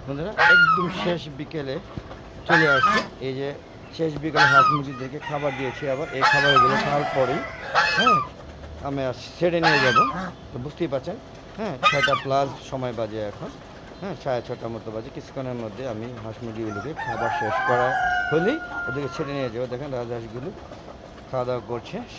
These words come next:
হ্যাঁ, দিনের শেষ ভাগের দেখতে পাচ্ছেন কত সুন্দর করে একসাথে মিলেমিশে আমার পাঁচটি রাজহাঁস খাচ্ছে, যদিও বারোটা রাজহাঁস ছিল, হ্যাঁ, সবগুলো মরে এখন পাঁচটা টিকে আছে। কী করবো, কিছু করার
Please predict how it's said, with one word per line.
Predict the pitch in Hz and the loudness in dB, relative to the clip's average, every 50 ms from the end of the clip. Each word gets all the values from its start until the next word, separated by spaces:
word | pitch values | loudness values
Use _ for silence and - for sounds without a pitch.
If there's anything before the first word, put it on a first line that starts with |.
| - - - - 185 - | -16 -14 -10 -6 -2 -2
হ্যাঁ, | - 107 104 101 92 85 - - - - - - - - - - - - 110 | -2 -2 -4 -8 -10 -12 -14 -16 -16 -14 -14 -12 -12 -12 -14 -14 -12 -8 -6
দিনের | 147 156 160 147 135 - - | -4 -2 -2 -2 -2 -4 -2
শেষ | - 151 147 143 - - - - | 0 0 0 0 2 4 4 6
ভাগের | 120 123 - 131 131 131 - - - - - - - - - - - - - - - - - - - - - - - - - 110 | 6 4 4 4 2 0 -2 -4 -6 -12 -16 -16 -16 -16 -18 -18 -16 -16 -16 -16 -16 -16 -16 -16 -18 -16 -18 -18 -16 -14 -10 -10
দেখতে | 120 - - 131 120 | -10 -8 -6 -8 -8
পাচ্ছেন | 117 - 185 202 196 156 - | -6 -8 -10 -10 -12 -12 -12
কত | 131 113 - - - | -12 -12 -12 -10 -8
সুন্দর | 135 120 120 117 113 101 | -8 -6 -6 -6 -6 -6
করে | 110 117 185 226 226 - - - 117 | -6 -8 -8 -10 -10 -12 -8 -6 -6
একসাথে | 120 117 - - 117 104 113 110 113 | -6 -6 -8 -10 -10 -8 -8 -8 -8
মিলেমিশে | 117 117 120 120 113 107 107 - - 180 - - 698 - - - - - - - - - - - - | -8 -8 -8 -8 -6 -6 -8 -6 -6 -4 -2 -2 -2 -2 -4 -6 -4 -4 -4 -4 -4 -6 -8 -8 -8
আমার | 107 110 110 113 - | -6 -6 -4 -2 -2
পাঁচটি | 123 117 - - 135 123 117 117 | -4 -4 -4 -6 -6 -4 -4 -4
রাজহাঁস | 113 113 110 107 120 143 - - - - | -4 -4 -6 -6 -8 -10 -10 -10 -10 -8
খাচ্ছে, | 120 110 - - 156 196 208 156 107 | -8 -8 -8 -8 -10 -10 -10 -8 -8
যদিও | 117 113 107 120 123 113 104 113 | -8 -8 -6 -6 -6 -4 -2 -2
বারোটা | 113 117 113 110 120 117 117 | 0 0 0 -2 -4 -4 -2
রাজহাঁস | 117 117 117 113 110 - - | -2 -2 -2 -4 -6 -6 -10
ছিল, | - 117 131 196 220 - - - - - - - - - - - - | -10 -10 -10 -10 -12 -14 -16 -16 -16 -16 -16 -16 -16 -18 -16 -14 -10
হ্যাঁ, | 220 247 202 139 - - | -8 -8 -8 -8 -8 -4
সবগুলো | 131 127 113 104 107 117 117 113 117 120 123 123 | -4 -4 -4 -6 -8 -8 -6 -6 -6 -6 -6 -6
মরে | 120 117 113 113 107 | -6 -6 -6 -6 -8
এখন | - 123 120 - | -6 2 4 6
পাঁচটা | - 1077 1077 - - - - | 6 6 6 6 4 4 4
টিকে | - 988 - - - 113 | 2 0 -2 -4 -4 -4
আছে। | - 147 - 180 233 - - - - - - - - - - - - - - - - - | -4 -6 -10 -12 -14 -14 -18 -18 -18 -18 -18 -18 -18 -20 -20 -20 -20 -20 -20 -20 -18 -14
কী | - 135 - | -14 -12 -6
করবো, | 135 127 113 117 113 | -6 -6 -6 -6 -10
কিছু | 127 - - 147 127 - - | -10 -10 -10 -10 -10 -6 -4
করার | 151 151 156 147 | 0 0 0 0